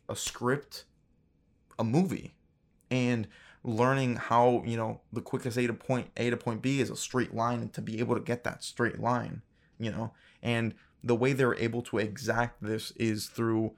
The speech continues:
studying and research. And a lot of people don't go out of their way, even if they really wanna do it,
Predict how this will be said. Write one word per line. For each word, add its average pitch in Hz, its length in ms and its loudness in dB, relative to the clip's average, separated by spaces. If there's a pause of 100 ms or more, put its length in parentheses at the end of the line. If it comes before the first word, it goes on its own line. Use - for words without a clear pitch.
(360)
studying 123 560 2
and 107 160 -4
research. 113 500 -2
And 120 140 0
a 117 40 2
lot 120 260 4
of 175 100 0
people 139 260 -2
don't 123 380 2
go 120 240 2 (120)
out 139 220 4
of 151 140 2
their 110 120 0
way, 107 140 0
even 180 260 2
if 233 100 -2
they 165 100 0
really 123 260 2
wanna 120 240 0
do 117 260 2
it, 107 100 -2